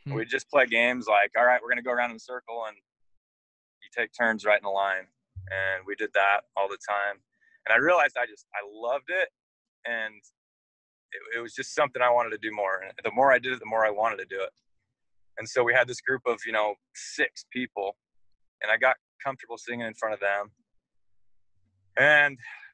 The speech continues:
Speaker 2: I had written down lyrics over the years, and I wanted to write a song. And
Speaker 1: How old were you at this time, Chris?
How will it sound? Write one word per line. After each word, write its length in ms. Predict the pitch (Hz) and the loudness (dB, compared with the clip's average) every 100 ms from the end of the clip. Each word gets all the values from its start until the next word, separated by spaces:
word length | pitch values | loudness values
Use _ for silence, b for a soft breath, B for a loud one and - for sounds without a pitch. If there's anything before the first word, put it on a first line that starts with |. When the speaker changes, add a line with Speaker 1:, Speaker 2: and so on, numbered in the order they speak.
| - | -6
Speaker 2:
I 120 | 123 | -4
had 80 | 135 127 | -4 -4
written 200 | 175 151 | -4 0
down 240 | 147 139 139 | -2 -2 -4
lyrics 280 | 135 - 120 | -8 -8 -12
over 160 | 110 104 | -12 -12
the 60 | |
years, 320 | 104 98 98 95 | -8 -6 -6 -8
and 60 | |
I 40 | 98 | -8
wanted 320 | 101 107 110 _ - | -6 -6 -8 _ -14
to 260 | 110 104 101 _ _ _ _ _ - 92 | -10 -10 -10 _ _ _ _ _ -8 2
write 220 | 101 98 | 2 2
a 60 | |
song. 280 | - - 76 - _ - _ 95 92 | -6 -10 -10 -12 _ -20 _ -4 -4
And 120 | 90 _ _ _ | -6 _ _ _
Speaker 1:
How 160 | 123 151 | -2 0
old 120 | 180 | 2
were 80 | 175 | 2
you 80 | 175 | 2
at 80 | 170 | 0
this 180 | 175 - | -4 -2
time, 280 | 185 185 175 _ _ _ _ _ | -2 -2 -6 _ _ _ _ _
Chris? 320 | 180 180 | -8 -8